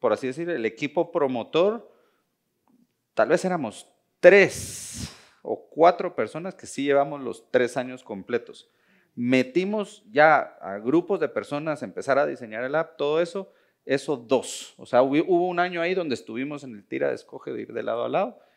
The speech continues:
y ya dos años de muy intensos, de ya todos concentrados. Teníamos una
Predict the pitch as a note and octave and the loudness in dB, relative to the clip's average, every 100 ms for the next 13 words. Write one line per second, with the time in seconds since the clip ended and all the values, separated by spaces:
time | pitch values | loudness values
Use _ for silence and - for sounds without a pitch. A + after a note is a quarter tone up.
0 | _ - G#2+ A#2 C3 C3+ D3 D3+ C3+ G#2 | _ 0 6 6 6 0 -4 -8 -6 -6
1 | G#2 C3+ E3+ D#3+ F3 F#3 G3+ G3+ A2 G#2 | -2 0 0 0 -2 -2 -4 -2 0 2
2 | G#2+ - F3 F#3+ F#3 D#3+ B2+ A2 B2 D#3 | 2 0 0 0 -2 -10 -12 -10 0 2
3 | A3 B3 - _ _ _ _ - A#2+ B2 | 2 -2 -12 _ _ _ _ 2 4 4
4 | D#3 D#3+ B2+ C3+ B2+ - | 2 0 -6 -4 -4 -6